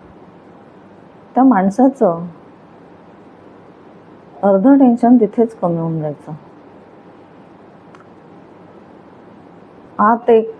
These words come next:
बाहेर एक हा स्वभाव नव्हता. अतिशय दिलखुलास होते, उत्तम मित्र होते सगळ्यांचे.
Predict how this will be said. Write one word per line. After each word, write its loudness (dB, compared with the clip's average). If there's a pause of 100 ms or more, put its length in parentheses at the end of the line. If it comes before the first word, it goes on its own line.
बाहेर -2
एक -2 (680)
हा 0
स्वभाव -2
नव्हता. -6 (2250)
अतिशय 0
दिलखुलास 0
होते, -4 (3250)
उत्तम -2
मित्र 2
होते -2
सगळ्यांचे. -8